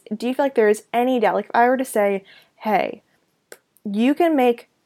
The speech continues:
twenty thousand dollars this month," what is the first thought that comes to your mind? Is it like,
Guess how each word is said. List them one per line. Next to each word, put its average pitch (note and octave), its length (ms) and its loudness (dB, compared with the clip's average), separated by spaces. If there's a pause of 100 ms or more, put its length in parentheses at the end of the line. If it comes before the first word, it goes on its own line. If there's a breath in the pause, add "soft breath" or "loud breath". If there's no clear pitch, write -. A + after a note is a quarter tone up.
(120)
twenty A3+ 380 0
thousand A3+ 400 2
dollars F3+ 560 -2
this F3+ 420 -6
month," - 460 -10 (720)
what A3 300 4
is C4+ 140 2
the C#4+ 140 2
first A#3 360 2
thought G3+ 180 2
that - 100 -16
comes G3+ 160 -6
to G3+ 100 -6
your F#3 60 -4
mind? F3+ 200 -4
Is G3+ 220 -6
it - 40 -6
like, C#3 280 -2